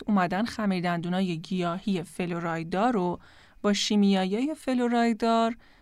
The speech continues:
حالا شیمیایی می‌شه همون معمولیایی که تا حالا داشتیم در موردشون حرف می‌زدیم، اومدن این دوتا رو با هم دیگه مقایسه کردن. دیدن از نظر خاصیت ضد پوسیدگیشون،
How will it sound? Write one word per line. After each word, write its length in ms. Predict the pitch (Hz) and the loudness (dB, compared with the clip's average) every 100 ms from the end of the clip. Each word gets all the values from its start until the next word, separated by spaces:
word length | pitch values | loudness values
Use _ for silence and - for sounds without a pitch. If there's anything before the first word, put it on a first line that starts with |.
| _ | _
حالا 200 | - 190 | -4 -2
شیمیایی 480 | - 202 175 170 196 | 2 2 2 0 0
می‌شه 200 | 196 196 | 0 -2
همون 300 | 190 202 208 | 0 2 2
معمولیایی 460 | 170 170 165 165 | 2 0 -4 -4
که 100 | 214 | -4
تا 120 | 202 | -2
حالا 160 | 175 170 | -2 -2
داشتیم 320 | 180 175 - | -4 -6 -4
در 160 | 165 156 | -4 -4
موردشون 320 | 160 - 185 | -4 -6 -6
حرف 300 | 196 165 - | -6 -6 -8
می‌زدیم، 360 | - - - 233 - - - - - | -8 -8 -10 -14 -20 -20 -20 -14 2
اومدن 400 | 240 247 247 202 | 4 6 4 2
این 180 | 240 254 | 2 4
دوتا 300 | 214 202 233 | 4 2 2
رو 120 | 277 | 4
با 100 | 240 | 4
هم 200 | 240 208 | 4 2
دیگه 160 | 190 240 | 4 6
مقایسه 540 | 220 170 170 - 180 | 6 2 0 -4 -6
کردن. 380 | - - - - - - - - _ | -6 -6 -6 -10 -14 -20 -20 -20 _
دیدن 300 | 240 254 277 - | 0 2 0 0
از 280 | 190 180 190 | -2 0 2
نظر 560 | 190 185 175 214 185 | 2 2 0 -2 -4
خاصیت 880 | 175 - 185 190 - 196 190 226 190 | -8 -6 -4 -4 -4 -2 -2 -2 -4
ضد 340 | 160 180 185 180 | -4 -4 -4 -6
پوسیدگیشون، 1300 | - 190 196 196 190 165 185 - - 170 170 196 | -4 -4 -4 -4 -4 -4 -4 -4 -4 -4 -2 -2